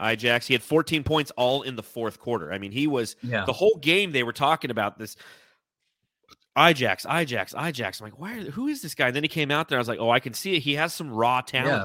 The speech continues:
Speaker 1: to him."
Speaker 2: Yeah, exactly. Raw. That's what, that's
Speaker 1: Very raw, but very
Speaker 2: Great way of putting
Speaker 1: athletic
Speaker 2: it.
Speaker 1: and, and exciting. Uh, a couple other notes that they had in the, in the stakeout. "Not sure if I've ever seen a team so tired on the first night of a back-to-back,"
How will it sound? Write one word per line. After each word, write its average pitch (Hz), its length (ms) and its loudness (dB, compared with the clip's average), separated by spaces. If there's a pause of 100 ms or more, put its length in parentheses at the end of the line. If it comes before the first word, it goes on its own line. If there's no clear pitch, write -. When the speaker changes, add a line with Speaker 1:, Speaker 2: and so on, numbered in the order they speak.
(200)
Speaker 1:
to 85 60 -14
him." 90 60 -12
Speaker 2:
Yeah, 131 200 4
exactly. 117 520 0
Raw. 110 400 0
That's 104 220 -10
what, 107 200 -8
that's 104 180 -6
Speaker 1:
Very 131 280 2
raw, 131 320 2
but 95 160 -6
very 113 340 2
Speaker 2:
Great - 20 2
way 110 140 0
of 110 60 -10
putting 120 320 0
Speaker 1:
athletic 101 100 -10
Speaker 2:
it. 107 40 -10
Speaker 1:
and, 98 180 -14
and 107 300 -8
exciting. 120 600 -4 (500)
Uh, 92 120 -6
a 92 60 -6
couple 151 300 0
other 139 160 0
notes 135 260 -2
that 127 120 -10
they 120 80 -2
had 120 220 0
in 107 120 -12
the, 101 140 -10
in 107 80 -10
the 98 60 -8
stakeout. 107 640 2 (560)
"Not 139 180 4
sure 160 160 2
if 143 100 4
I've 131 140 2
ever 131 140 2
seen 127 260 -6
a 113 60 -4
team 120 280 -8
so 117 200 -2
tired 107 720 -2
on 104 200 -4
the 95 80 -4
first - 360 -2
night 101 180 2
of 92 100 -2
a 90 60 -2
back-to-back," 87 640 -6